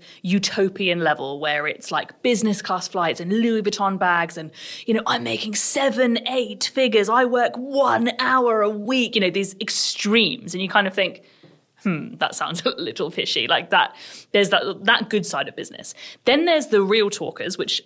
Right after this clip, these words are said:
I fully admit I do this. I'm in this camp where we're talking about the real side of business and it's usually pretty negative,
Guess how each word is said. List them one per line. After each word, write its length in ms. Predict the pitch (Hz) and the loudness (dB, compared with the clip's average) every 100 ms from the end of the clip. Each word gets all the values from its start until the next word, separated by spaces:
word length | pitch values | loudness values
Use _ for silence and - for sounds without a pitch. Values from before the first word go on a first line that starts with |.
| _ | _
I 140 | - 180 | -6 -2
fully 260 | 185 165 | 0 0
admit 320 | 156 147 139 - | 0 -4 -8 -2
I 100 | 156 | -2
do 160 | 151 143 | 0 -4
this. 380 | - 240 - - - - - - _ | -4 -2 -4 -8 -14 -20 -20 -20 _
I'm 160 | 170 160 | 0 0
in 100 | 156 | -2
this 160 | 143 - | -4 -6
camp 440 | - - - 117 _ _ | -8 -8 -10 -12 _ _
where 540 | 190 180 180 175 170 - - | 2 6 6 4 0 -4 -8
we're 140 | 180 190 | -2 0
talking 300 | 247 269 269 | 2 2 4
about 160 | 254 | 4
the 80 | 202 | 2
real 240 | 196 214 | 2 2
side 180 | 196 160 | 0 -2
of 80 | 156 | -2
business 300 | 165 156 151 | -6 -6 -8
and 100 | 151 | -8
it's 260 | 151 - - _ | -8 -10 -14 _
usually 540 | 151 151 151 143 143 | -14 -8 -6 -6 -6
pretty 260 | 135 143 131 | -10 -12 -12
negative, 520 | 131 - - - - | -16 -16 -14 -14 -16